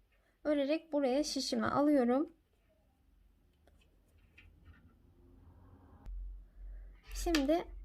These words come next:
ilmeklerimi ördüm ve ilmeklerimi burada sekiz ilmek atacağım şişime. Bir, iki, üç,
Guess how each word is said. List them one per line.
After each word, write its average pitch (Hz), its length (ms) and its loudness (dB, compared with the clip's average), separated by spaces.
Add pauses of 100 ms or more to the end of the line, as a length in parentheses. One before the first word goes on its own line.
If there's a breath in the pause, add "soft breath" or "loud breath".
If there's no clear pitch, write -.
(180)
ilmeklerimi 262 720 -2
ördüm 302 500 2 (140)
ve 320 120 -2
ilmeklerimi 269 880 -2 (1300)
burada 294 300 2
sekiz 339 440 -2
ilmek 285 400 2
atacağım 214 460 -2
şişime. - 400 -10 (1800)
Bir, 262 500 -6 (1900)
iki, 262 600 -4 (1400)
üç, 240 500 -6